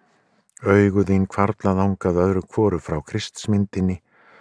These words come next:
og þú segir með ömurlega hljómlausri röddu: "Mamma."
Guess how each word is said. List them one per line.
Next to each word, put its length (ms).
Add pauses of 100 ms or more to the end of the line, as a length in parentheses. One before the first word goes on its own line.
(280)
og 140
þú 140
segir 380
með 220 (140)
ömurlega 560
hljómlausri 840
röddu: 480 (720)
"Mamma." 520